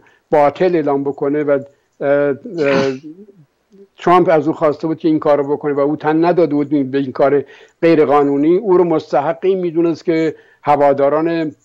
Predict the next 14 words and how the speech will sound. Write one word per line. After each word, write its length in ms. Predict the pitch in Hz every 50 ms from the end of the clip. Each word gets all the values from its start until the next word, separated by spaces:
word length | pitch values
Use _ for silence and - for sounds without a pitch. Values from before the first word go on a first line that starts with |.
| _ _ -
به 60 | - 139
اصطلاح 380 | 135 - 156 147 151 151 143
متعصب 640 | 143 143 147 - - 151 143 131 - - - 160 151
و 300 | 160 160 156 156 147 143 - - _ _ - 180
نجات 380 | - 156 131 143 139 135 139
پرست 440 | - 143 143 165 175 160 - - 185
او، 220 | 160 160 160 160 190
او 100 | 165 151
رو 80 | 160 151
حتی 180 | 147 - -
اعدام 320 | 156 147 139 131 147 151 160
هم 140 | 160 160 156
بکنن 400 | 160 - - 139 117 107 110 127 135
در 240 | 139 139 135 123